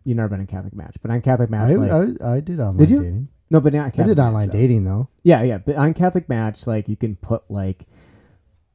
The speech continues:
Speaker 1: "I believe in this part of, like, the church."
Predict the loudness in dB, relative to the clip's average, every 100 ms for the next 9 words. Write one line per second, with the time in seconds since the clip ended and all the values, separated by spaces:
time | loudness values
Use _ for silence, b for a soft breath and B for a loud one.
0 | _ -20 _ _ -2 0 2 2 2 2
1 | 0 2 2 2 -4 -12 -16 -20 _ -20
2 | _ _ -2 -2 -2 -2 -4 -6 -6 -4
3 | -2 -4 -6 -10 -8 -8 -12 -20